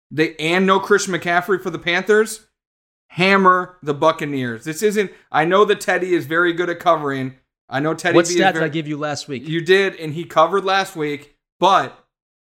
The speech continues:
Speaker 1: but I will go with Tom Brady coming off a loss over anything. I'll put the rent on it.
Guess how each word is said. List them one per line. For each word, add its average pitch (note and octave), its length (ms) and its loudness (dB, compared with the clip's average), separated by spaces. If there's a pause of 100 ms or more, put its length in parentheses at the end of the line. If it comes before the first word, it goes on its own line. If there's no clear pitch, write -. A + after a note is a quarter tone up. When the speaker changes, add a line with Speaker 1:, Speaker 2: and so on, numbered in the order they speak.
(300)
Speaker 1:
but C3 580 0 (260)
I C#3 180 -2
will D#3+ 160 0
go D#3+ 240 -2
with D3+ 180 -4
Tom D3+ 320 -4
Brady D3+ 280 -2
coming C#3+ 320 -10
off C#3 160 -4
a C3+ 40 -12
loss B2+ 540 -8 (240)
over C#3 340 -4
anything. C#3 560 -8 (300)
I'll C#3 120 -4
put F#3 220 -6
the D3 80 -4
rent C#3+ 340 -4
on B2 220 -12
it. A2+ 100 -20